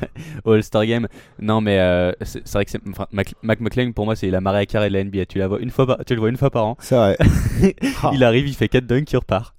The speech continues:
Speaker 2: Alors, je t'avoue que je viens d'avoir une vision un peu étrange, mais je viens d'imaginer McClung qui dunk avec la robe de Mariah Carey, Wizards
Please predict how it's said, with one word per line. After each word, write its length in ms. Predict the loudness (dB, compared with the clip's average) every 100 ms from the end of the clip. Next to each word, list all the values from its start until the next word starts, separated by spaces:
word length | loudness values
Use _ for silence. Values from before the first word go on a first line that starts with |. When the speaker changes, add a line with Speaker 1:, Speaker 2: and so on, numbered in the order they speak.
| -2
Speaker 2:
Alors, 180 | 0 2
je 60 |
t'avoue 200 | 2 0
que 60 | 0
je 40 |
viens 100 | 2
d'avoir 200 | 4 4
une 100 | 4
vision 260 | 0 -2 0
un 60 | 2
peu 120 | 0
étrange, 300 | 0 -2 -2
mais 120 | -2
je 40 |
viens 100 | -2 -2
d'imaginer 340 | -4 -2 0
McClung 540 | 0 0 0 2 2 0
qui 200 | -10 -14
dunk 400 | 2 6 6 4
avec 240 | 2 2 2
la 160 | 4
robe 360 | 4 6 6 8
de 80 | 4
Mariah 320 | 4 4 4
Carey, 400 | 4 4 6 4
Wizards 420 | 4 6 6 6